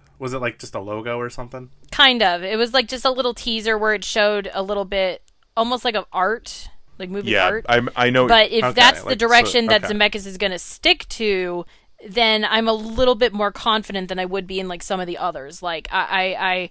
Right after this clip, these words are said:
Speaker 2: I, uh, I haven't, I, I've actually fallen off of watching some of these live action remakes. Like, I still haven't seen Mulan, and I have not yet watched Cruella, just because I have no energy to.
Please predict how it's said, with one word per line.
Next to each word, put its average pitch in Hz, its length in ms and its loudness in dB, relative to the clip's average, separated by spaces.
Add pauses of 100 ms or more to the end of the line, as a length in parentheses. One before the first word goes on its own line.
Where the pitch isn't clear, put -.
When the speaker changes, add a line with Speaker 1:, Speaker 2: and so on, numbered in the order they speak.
(1500)
Speaker 2:
I, 156 40 -16
uh, 135 60 -14 (680)
I 208 100 -2
haven't, 285 380 -6 (100)
I, 202 140 -2
I've 214 160 -2
actually 196 340 -4
fallen 175 340 -4
off 170 200 -8
of 170 100 -16
watching 165 320 -10
some 170 160 -12
of 160 60 -14
these 165 160 -14
live 160 180 -10
action 160 260 -10
remakes. 160 340 -14
Like, 165 120 -12
I 185 80 -8
still 175 220 -10
haven't 156 260 -14
seen 156 220 -14
Mulan, 151 500 -16
and 160 100 -16
I 156 280 -12
have 160 260 -12
not 160 220 -10
yet 110 180 -14
watched 131 260 -16
Cruella, 135 460 -16 (300)
just 165 160 -16
because 156 240 -14
I 147 60 -16
have 156 200 -12
no 143 120 -16
energy 147 360 -18
to. 139 300 -18